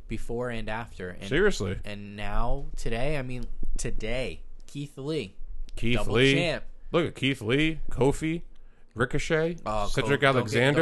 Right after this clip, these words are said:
Speaker 1: don't get me started on Kofi,
Speaker 2: Bob-,
Speaker 1: dude. We were
Speaker 2: Bobby
Speaker 1: there, and I
Speaker 2: Lashley.
Speaker 1: almost cried.
Speaker 2: Bobby Lashley. Like, there's a lot of great African American wrestlers, and
Speaker 1: Yeah.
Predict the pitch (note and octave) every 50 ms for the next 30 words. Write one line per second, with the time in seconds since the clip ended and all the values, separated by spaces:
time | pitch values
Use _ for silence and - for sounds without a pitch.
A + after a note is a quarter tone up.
0 | E3+ F3 E3 A#2+ A2+ - - A2+ A2 G#2+ G#2 G2 F#2+ - - A#2 A2 A#2 - G#2
1 | F#2+ A#2+ A#2+ A#2+ A2+ G#2 A2 B2 B2+ C#3 D3+ D3+ B2 C#3+ C#3+ C#3+ D3 C3+ G#2+ G#2+
2 | A2 B2 D3 - - C#3 - F#3+ F#3+ F#3+ G3 F#3 - - A2+ A2 G#2+ G#2 G3 F#2
3 | - - - - - - - A2+ D3 E3 D#3 C3+ G#2 G2 A2+ C3 D3 C#3+ - E3+
4 | F#3+ F#3+ D#3 C3 A#2+ - - - - - - - - - - - F3 - - G2+
5 | A#2+ D#3 F3 C#3 - - G#2+ A2 A2+ G#2+ - G#2 A2 - A2+ G#2 - A2+ G2+ F#2+
6 | F#2+ G2 G2+ G2+ - - G2 G#2 C#3 D#3+ D#3+ - A2 G#2 G2 - - G#2+ G#2+ G2
7 | F#2 F2